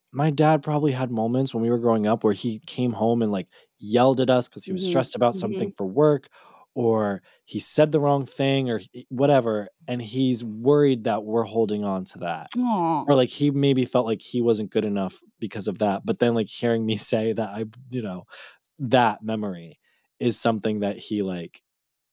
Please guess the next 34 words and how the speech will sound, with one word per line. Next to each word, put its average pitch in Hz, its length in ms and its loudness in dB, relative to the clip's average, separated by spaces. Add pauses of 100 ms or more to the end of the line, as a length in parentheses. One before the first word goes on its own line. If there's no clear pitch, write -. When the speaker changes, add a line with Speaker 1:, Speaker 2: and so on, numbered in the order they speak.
(200)
Speaker 1:
for 131 240 0
him, 110 600 0 (720)
I 117 100 2
think, 120 380 -2
you 123 100 -2
know, 113 240 -2 (260)
my 117 140 -2
whole 110 160 0
point 113 340 -2
of 101 120 -6
what 113 100 2
I'm 104 80 -2
trying 104 140 -6
to 101 40 -2
say 117 200 4
is 104 240 2 (720)
we 120 180 2
put 123 180 -2
so 117 120 0
much 110 160 0
pressure 113 280 -2
on 107 100 0
our-, 113 160 -8
ourselves. 101 760 0
He 120 160 -4
definitely 107 460 0
was 101 120 0
probably 101 280 0
putting 104 200 -4
a 101 40 -2
lot 98 120 0
of 95 120 -6
him 101 180 -4
pressure, 104 360 -2